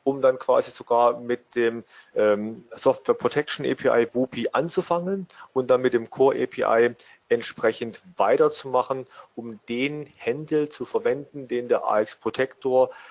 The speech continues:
beim Starten der Software nämlich schon belegt. Dann brauche ich kein zweites Handle in der Anwendung. Also die beiden arbeiten perfekt miteinander zusammen. Und eine letzte Frage, die ich gesehen habe, ist, gibt es das A P I auch für Linux?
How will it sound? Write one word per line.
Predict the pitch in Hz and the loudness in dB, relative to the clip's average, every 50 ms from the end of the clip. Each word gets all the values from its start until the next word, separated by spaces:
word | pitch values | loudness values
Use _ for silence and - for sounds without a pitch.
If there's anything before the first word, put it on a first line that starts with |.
| - _ _ - | -20 _ _ 0
beim | 117 113 117 123 131 127 | 2 2 2 2 0 -4
Starten | 120 - - 120 110 113 - 123 113 | -10 -6 -2 0 0 0 -2 -4 -4
der | 113 104 | -4 2
Software | - 131 127 123 - - - 117 113 110 | 4 4 2 2 0 0 2 2 2 2
nämlich | 110 110 110 104 | 0 -8 -10 -12
schon | - - 120 113 110 107 | -8 -6 -6 -6 -6 -6
belegt. | - 107 101 113 127 147 151 - | -10 -10 -6 -4 -2 -2 0 -2
Dann | 120 - | -2 -2
brauche | - - 110 113 | 0 2 2 2
ich | 113 - | 2 0
kein | - 113 110 110 | -4 -8 -8 -6
zweites | - - 107 104 104 110 - - | -6 -4 -4 -4 -4 -4 -4 -6
Handle | 110 113 110 113 110 104 - - - - _ _ - | -6 -4 -4 -6 -6 -6 -8 -16 -20 -20 _ _ -6
in | 151 151 151 | -4 -2 0
der | 135 - - | 0 0 0
Anwendung. | - 196 98 87 85 87 87 87 - | 0 -2 -6 -8 -10 -10 -12 -6 -4
Also | - 131 - - - - - - | -2 -2 -2 -4 -6 -10 -14 -10
die | 151 | -2
beiden | - 120 123 135 147 151 151 | 2 4 4 4 4 2 0
arbeiten | - - 120 120 - 120 117 117 117 120 113 | -2 0 0 2 4 4 2 2 0 -4 -10
perfekt | _ - 110 107 - - 127 127 _ _ _ - | _ -8 -8 -4 -4 -4 -4 -4 _ _ _ -10
miteinander | 117 117 - 113 104 104 107 107 104 101 101 98 - _ _ _ _ _ _ | -10 -8 -8 -4 -2 -2 -2 0 2 0 0 0 -2 _ _ _ _ _ _
zusammen. | _ - - - 110 135 180 214 240 254 240 - _ _ _ _ _ _ _ - - - - - - _ _ _ _ | _ -12 -6 -4 -4 -2 -2 -2 -4 -4 -8 -16 _ _ _ _ _ _ _ -20 -20 -20 -20 -20 -20 _ _ _ _
Und | - 131 139 135 - - | -2 -2 -2 -4 -6 -8
eine | 110 101 | -6 0
letzte | 98 123 - - - - 190 | 2 2 2 2 0 -2 -2
Frage, | - - 175 175 165 170 | 0 0 0 0 0 0
die | 175 | -4
ich | 160 - | -8 -10
gesehen | - 156 - 165 156 156 143 | -10 -6 0 0 0 0 2
habe, | 143 147 143 143 | 0 -2 0 0
ist, | 127 139 - - - - - _ - | 0 0 -2 -4 -10 -20 -20 _ -6
gibt | 156 156 - | -6 -4 -4
es | 147 - | -4 -2
das | - 131 - | -2 -4 -2
A | - - | -2 -2
P | 139 - 135 | 0 0 0
I | 110 113 120 123 120 - - 120 120 120 | 2 4 4 4 4 2 0 0 2 2
auch | - - - - | 2 2 0 0
für | - - | 0 0
Linux? | 110 117 143 151 117 92 - - - - | 0 0 0 0 0 0 -2 -4 -14 -20